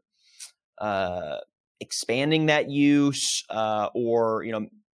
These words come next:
bringing the power of industrialization to developing nations, et cetera. Where do we fit in green energy technology? And do you think it has any sort of place in this larger narrative?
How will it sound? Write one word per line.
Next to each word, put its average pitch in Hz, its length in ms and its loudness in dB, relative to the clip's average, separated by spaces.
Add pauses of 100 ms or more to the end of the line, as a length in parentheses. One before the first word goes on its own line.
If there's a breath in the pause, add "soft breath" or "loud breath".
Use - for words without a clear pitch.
(160)
bringing 135 760 0
the 123 100 -6
power 123 600 2
of 120 260 4
industrialization 117 1040 -2
to 120 180 -6
developing 104 580 -2
nations, 143 720 0
et 104 120 -4
cetera. 131 540 4 (560 loud breath)
Where 156 640 4
do 151 220 6
we 139 160 2
fit 135 320 0
in 120 440 2
green 120 640 -2 (280)
energy 120 420 0
technology? 131 1040 0 (140)
And 120 460 0
do 127 80 -6
you 127 320 0 (560)
think 147 180 2
it 151 80 0
has 156 240 0
any 156 160 2
sort 156 200 2
of 156 120 0
place 165 380 2
in 147 160 2
this 139 160 0
larger 135 340 2
narrative? 180 560 2